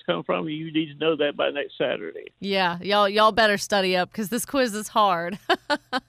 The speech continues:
Speaker 1: Yeah.
Speaker 2: So, all right, well, we'll be hearing from, uh, from you and from Alex Williams at the same time next Saturday. In the meantime,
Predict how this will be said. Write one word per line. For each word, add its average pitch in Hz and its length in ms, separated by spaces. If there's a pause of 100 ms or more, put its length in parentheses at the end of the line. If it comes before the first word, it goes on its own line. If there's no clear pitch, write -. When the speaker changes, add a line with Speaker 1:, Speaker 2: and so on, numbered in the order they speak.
Speaker 1:
Yeah. - 320 (220)
Speaker 2:
So, - 120
all 233 280
right, 226 220
well, 214 180
we'll 226 160
be 226 140
hearing 220 360
from, 208 280
uh, 190 200
from 214 200
you 226 200
and 277 100
from 202 120
Alex 208 340
Williams 214 320
at 196 100
the 202 100
same 208 300
time 202 260
next 196 260
Saturday. 202 480
In 208 80
the 214 60
meantime, 269 580